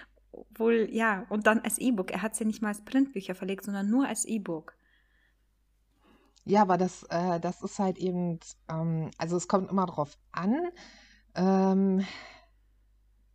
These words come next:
Speaker 2: na ja, so die Urrechte. Die Urheberrechte liegen natürlich beim Autor, weil es ist der, äh, geistige Eigentum vom Autor.
Speaker 1: Mhm.
Speaker 2: Aber,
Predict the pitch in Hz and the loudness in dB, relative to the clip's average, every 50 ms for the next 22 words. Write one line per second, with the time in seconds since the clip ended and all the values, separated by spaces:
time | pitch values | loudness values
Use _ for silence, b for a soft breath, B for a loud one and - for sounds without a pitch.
0 | _ - 185 208 214 214 185 175 196 190 175 190 - - 208 214 220 208 190 147 | _ 2 4 6 6 6 6 6 4 4 4 2 2 4 6 8 8 8 8 6
1 | 165 151 147 - - - 147 127 - - _ _ - 175 - - 202 233 240 190 | 2 0 -2 -4 -6 -8 -8 -8 -8 -10 _ _ -6 -6 -2 2 2 4 4 4
2 | 196 220 196 202 190 - 175 185 190 - - 180 175 196 202 202 196 185 156 - | 4 4 4 4 2 2 2 0 -2 -2 -4 -2 -2 0 2 2 2 0 0 0
3 | - 185 175 - - 143 143 139 - 139 147 190 202 - 247 202 160 156 160 - | -2 -2 -2 -2 -4 -6 -6 -4 -4 -2 -2 -2 0 0 0 0 0 0 -2 -2
4 | - - 170 - 165 160 - - 151 143 143 139 - - 143 143 147 _ _ - | -4 -8 -8 -8 -12 -14 -10 -8 -6 -6 -6 -8 -8 -8 -10 -10 -10 _ _ -8
5 | - 165 220 - - 240 202 185 - 143 160 180 214 233 226 - - 226 220 226 | -4 -4 -4 -4 -2 -2 -2 -2 -2 0 0 0 2 0 0 -2 -2 0 2 2
6 | 240 262 - - - - 156 165 185 190 185 - _ 127 131 139 143 143 220 196 | 0 -2 -6 -12 -6 0 0 2 2 0 -2 -4 _ -2 -2 -2 -2 -2 -2 -4
7 | 131 117 113 - - - - 135 139 156 170 185 226 254 285 320 | -4 -4 -6 -10 -12 -12 -10 -6 -4 -2 2 4 4 4 4 0